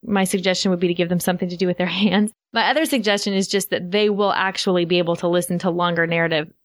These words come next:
the more that they're read aloud to. So, you know, don't start with something long and descriptive. Start with something kind of short and punchy and then work your way up.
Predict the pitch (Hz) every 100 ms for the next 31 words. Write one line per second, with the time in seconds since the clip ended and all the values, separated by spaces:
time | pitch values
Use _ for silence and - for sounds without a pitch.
0 | - 185 190 185 175 175 - 170 165 165
1 | 160 160 165 - 95 175 190 170 170 160
2 | 165 180 - - 165 175 - 175 170 170
3 | 170 165 165 165 - - 165 - 156 -
4 | - 180 196 190 185 165 175 165 - 151
5 | 170 208 170 - 160 170 170 165 160 160
6 | 165 175 170 - 165 -